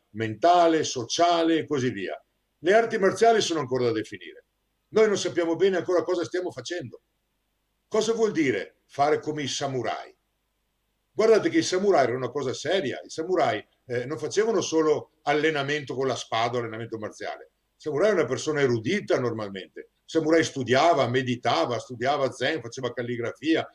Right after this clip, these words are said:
disegno, pittura, come può essere, come dire, eh, cos-, consapevole chi studia un po' anche solamente gli scritti del maestro Funakoshi, per parlare di una piccola parte del karate,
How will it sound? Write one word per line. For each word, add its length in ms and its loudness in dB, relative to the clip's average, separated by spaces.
disegno, 580 0
pittura, 480 2
come 380 2
può 140 4
essere, 560 0
come 160 -8
dire, 520 -2
eh, 380 -10
cos-, 300 -6
consapevole 920 0
chi 180 -2
studia 360 0
un 200 0
po' 320 2
anche 360 2
solamente 680 0
gli 80 -6
scritti 500 -4
del 160 -6
maestro 380 -8
Funakoshi, 600 -12
per 160 -2
parlare 340 2
di 60 -2
una 160 -2
piccola 420 -2
parte 320 0
del 120 -8
karate, 420 -10